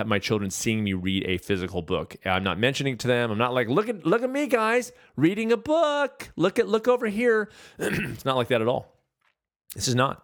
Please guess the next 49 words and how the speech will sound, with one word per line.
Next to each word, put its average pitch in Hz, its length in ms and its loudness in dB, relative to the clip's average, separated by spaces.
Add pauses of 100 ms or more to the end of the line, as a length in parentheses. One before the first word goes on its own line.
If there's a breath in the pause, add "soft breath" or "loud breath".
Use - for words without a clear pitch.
I 92 120 -4
don't 107 120 2
need 107 140 0
to 107 60 -2
do 101 260 0
that. 85 160 0
That's 92 200 -2
not 110 120 2
how 107 80 2
you 104 100 0
set 104 200 0
an 98 80 -2
example. 85 400 -6
That's 117 240 2
an 127 60 0
example 113 400 0
of 98 80 -2
somebody 101 420 -2 (500 loud breath)
showboating 107 760 0
what 110 300 0
they're 92 140 -2
doing. 82 320 -4 (340 loud breath)
The 104 80 -2
example 151 380 0
I - 20 -4
wanna 110 140 0
set 110 180 0
is 123 80 -4
I'm 127 140 -2
reading 151 160 0
a 143 40 0
book 151 300 -4
'cause 123 140 2
it 123 60 0
gives 113 260 0
me 120 160 -2
joy. 107 480 2
Oh, 170 200 0
well, 98 380 -4
that's - 180 -2
kinda - 220 -6
cool - 260 -14 (240)
that 92 100 0
he's 87 100 -2
doing 78 240 -6
that, 78 260 -8
they 87 140 0
might 80 240 -4
think. - 300 -14